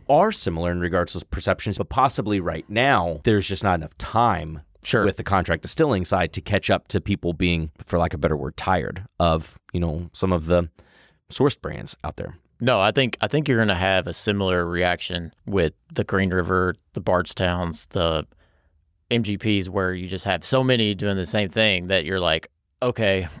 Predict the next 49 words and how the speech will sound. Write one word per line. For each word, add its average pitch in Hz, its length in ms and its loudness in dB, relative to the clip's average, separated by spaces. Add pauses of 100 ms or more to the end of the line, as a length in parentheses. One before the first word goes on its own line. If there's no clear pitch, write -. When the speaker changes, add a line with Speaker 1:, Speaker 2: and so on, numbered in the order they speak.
Speaker 2:
what's 113 380 -8
really 110 320 0
different 107 480 -2
about 85 280 -2
this?" - 460 -8
And, 92 380 -4 (600)
and 127 220 -2
we 180 140 4
saw 117 320 2
that 101 480 2
on 101 120 0
the 92 80 -4
horizon. 95 560 0
You 92 120 -6
know, 90 140 0
it's 90 180 -4
like, 85 240 -8 (680)
when 104 180 -4
we 98 200 -2 (320)
initially 107 360 -4
did 147 160 2
this 110 140 0
project, 80 360 -8
we're 90 80 -12
like, 85 180 -12
"Well, 104 280 0 (140)
if - 180 -8
we 165 100 2
just 170 240 -2
go 117 220 2
in 101 100 -2
there," 101 200 2
and 104 120 -2
we 123 80 2
could 127 220 0
have, 98 240 -2
we 101 80 -6
said, - 340 -10
"If 117 140 -6
we 175 80 4
just 185 160 0
go 123 160 0
in 107 60 -2
there 104 120 0
and 87 100 -6
buy 98 280 2
whatever 98 320 -2
Bardstown 92 540 -4
has 92 520 -4